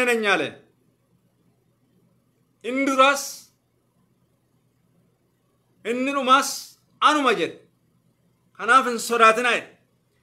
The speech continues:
"ከናፍ እንሶዳትን" ጀድ "አረስ ያው ብለሰን ሶዳትን" ረክኒ ጀልቀቤ ኬስ ምቲ ዱመ ኬስ ምቲ ዱሚ ኬስ ጀልቀቢ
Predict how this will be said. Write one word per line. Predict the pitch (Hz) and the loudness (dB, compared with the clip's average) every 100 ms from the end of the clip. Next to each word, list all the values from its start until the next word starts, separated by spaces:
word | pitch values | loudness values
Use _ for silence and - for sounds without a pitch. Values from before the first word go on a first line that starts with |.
| _ | _
"ከናፍ | 214 262 269 | -2 0 0
እንሶዳትን" | 247 - 247 247 247 262 | -4 -2 4 6 4 0
ጀድ | 254 - - _ _ _ _ _ | -2 -4 -14 _ _ _ _ _
"አረስ | 202 247 262 - - - _ _ 185 | -2 0 0 0 -12 -18 _ _ -6
ያው | 220 | -6
ብለሰን | 196 233 247 254 262 | 2 4 4 0 0
ሶዳትን" | 247 247 - 247 247 - _ _ _ _ _ _ _ _ _ _ _ _ _ _ - | 2 4 4 2 -8 -18 _ _ _ _ _ _ _ _ _ _ _ _ _ _ -8
ረክኒ | 190 240 - 277 277 285 277 - _ _ _ _ _ _ _ _ _ _ _ - | -4 -2 0 0 0 -4 -6 -12 _ _ _ _ _ _ _ _ _ _ _ -6
ጀልቀቤ | 220 240 254 277 269 | -4 -2 0 2 4
ኬስ | 269 233 | 2 0
ምቲ | 262 254 269 | -6 -8 -8
ዱመ | 247 254 | -6 -6
ኬስ | 247 262 226 | 0 0 0
ምቲ | 240 - - _ _ _ _ _ _ _ | -8 -8 -18 _ _ _ _ _ _ _
ዱሚ | 233 277 | -2 -2
ኬስ | 269 294 302 - - _ _ _ _ _ _ _ _ _ _ _ _ _ _ _ _ _ _ _ _ 127 | 2 2 0 -4 -16 _ _ _ _ _ _ _ _ _ _ _ _ _ _ _ _ _ _ _ _ -8
ጀልቀቢ | 180 226 285 | -6 -2 0